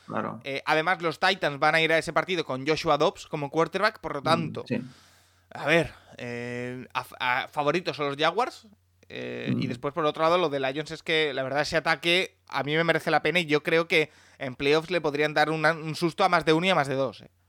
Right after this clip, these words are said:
Speaker 1: Sí, sería bonito la historia de Lions. Y entiendo que los amigos de Packers, obviamente, ¿no? Con todo respeto para ellos, pues,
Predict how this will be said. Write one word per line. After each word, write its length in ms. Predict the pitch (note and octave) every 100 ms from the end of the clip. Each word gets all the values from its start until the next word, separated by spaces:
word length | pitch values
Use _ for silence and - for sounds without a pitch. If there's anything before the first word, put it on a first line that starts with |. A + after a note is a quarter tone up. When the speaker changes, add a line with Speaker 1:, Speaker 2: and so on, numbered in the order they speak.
| _ _ _ _
Speaker 1:
Sí, 140 | - B2+
sería 220 | C#3 D#3+
bonito 320 | F3 D#3+ C#3
la 60 | A2
historia 320 | - A#2 G#2+
de 180 | G2+ G2+
Lions. 260 | F#2+ G2+ - - - -
Y 140 | A#2+ A#2
entiendo 300 | G#2 A2+ A#2+
que 60 |
los 100 | A#2
amigos 240 | A#2 A#2 B2
de 100 | A#2+
Packers, 380 | A2+ A#2 A#2+ A#2+
obviamente, 500 | A#2 G#2+ A#2+ C3+ A2
¿no? 80 | C3
Con 100 | C3
todo 100 | A2+
respeto 340 | A2 A#2 B2
para 180 | B2 A2+
ellos, 220 | A#2+ B2+
pues, 380 | - B2 A2